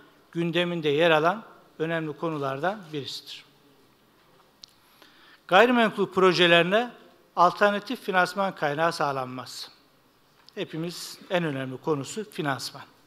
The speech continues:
Faizsiz finansal ürünler başta olmak üzere finans sistemimize yeni finansal araçların kazandırılması,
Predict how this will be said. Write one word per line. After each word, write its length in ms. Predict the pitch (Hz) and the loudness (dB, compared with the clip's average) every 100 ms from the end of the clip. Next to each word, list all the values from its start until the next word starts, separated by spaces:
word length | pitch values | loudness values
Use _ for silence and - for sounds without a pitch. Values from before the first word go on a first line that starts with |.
| _ _ _ _ _ _ - - - _ _ | _ _ _ _ _ _ -20 -20 -20 _ _
Faizsiz 520 | - 180 196 - 285 | 6 6 6 2 -4
finansal 500 | - 196 185 - 226 | 2 4 4 4 4
ürünler 420 | 185 165 165 156 147 | 4 0 0 0 2
başta 380 | 165 - 226 | 2 2 0
olmak 280 | 214 185 - | 2 2 -2
üzere 380 | 139 156 185 226 - | -2 0 0 0 -6
finans 320 | - 190 214 - | -4 2 2 2
sistemimize 760 | 170 - - 143 131 196 214 202 | -6 -8 -6 -6 -4 -4 -4 -8
yeni 240 | 139 156 170 | -8 -6 -4
finansal 540 | - 160 160 - 180 | -6 -4 -2 0 0
araçların 500 | 147 135 - 139 127 | 0 -2 -4 -8 -8
kazandırılması, 1000 | - 143 135 131 123 123 123 117 - 214 | -8 -6 -6 -6 -8 -10 -12 -10 -8 -8